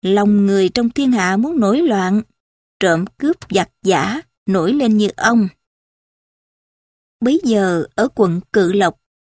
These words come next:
có ba anh em nhà họ Trương là Trương Dốc, Trương Bảo và Trương Lương.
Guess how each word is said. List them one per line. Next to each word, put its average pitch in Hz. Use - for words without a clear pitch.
có 294
ba 240
anh 226
em 226
nhà 202
họ 170
Trương 247
là 190
Trương 226
Dốc, 302
Trương 240
Bảo 202
và 190
Trương 214
Lương. 226